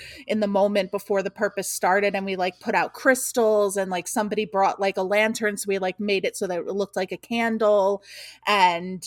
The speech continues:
it was just such an amazing connection and, like, a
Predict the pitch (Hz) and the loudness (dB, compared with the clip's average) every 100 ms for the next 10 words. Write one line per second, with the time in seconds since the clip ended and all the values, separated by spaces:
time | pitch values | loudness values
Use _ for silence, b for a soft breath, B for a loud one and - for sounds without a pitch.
0 | - - 214 214 208 - 240 233 - - | -2 2 4 4 2 2 2 2 -4 -6
1 | - - 247 254 - 285 285 220 208 208 | -4 2 2 2 -2 -2 0 0 -2 -2
2 | 202 233 220 - 214 170 - - 208 208 | -2 -4 -6 -8 -4 -4 -4 -4 -2 -2
3 | 208 - 202 190 185 175 - - 208 202 | -4 -6 -6 -4 -4 -6 -8 -4 0 2
4 | 190 190 - | 0 -2 -6